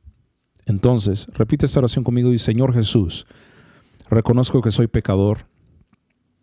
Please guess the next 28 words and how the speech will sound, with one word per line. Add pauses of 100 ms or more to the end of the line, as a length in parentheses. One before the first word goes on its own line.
(260)
reconozco
que
necesito
a
un
Salvador. (1300)
Padre,
yo
creo
en
tu
Hijo, (420)
creo
que
tú
enviaste
a
Jesús
para
morir
por
mí, (220)
por
mis
pecados. (920)
En
este
día